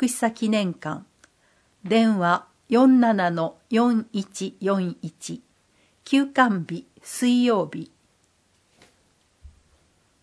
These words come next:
台湾リス駆除報酬費の改定について。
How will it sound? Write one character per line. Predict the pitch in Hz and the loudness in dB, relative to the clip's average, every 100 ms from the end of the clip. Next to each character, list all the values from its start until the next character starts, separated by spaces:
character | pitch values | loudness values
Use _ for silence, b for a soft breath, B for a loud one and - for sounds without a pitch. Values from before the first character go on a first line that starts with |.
| _ _ _ _ _ _ | _ _ _ _ _ _
台 | 240 269 302 | -2 2 2
湾 | 302 302 226 | 4 4 2
リ | 208 | -2
ス | - - 180 - _ _ | -6 -2 -2 -2 _ _
駆 | - 262 | -2 2
除 | 294 | 2
報 | 285 285 | 2 2
酬 | 285 277 240 | 0 0 -4
費 | 226 185 | -4 -2
の | 175 | -4
改 | - 220 220 | -2 0 0
定 | 220 226 208 | 2 2 2
に | 202 | -4
つ | 196 202 | -6 -6
い | 180 | -8
て。 | - - | -8 -12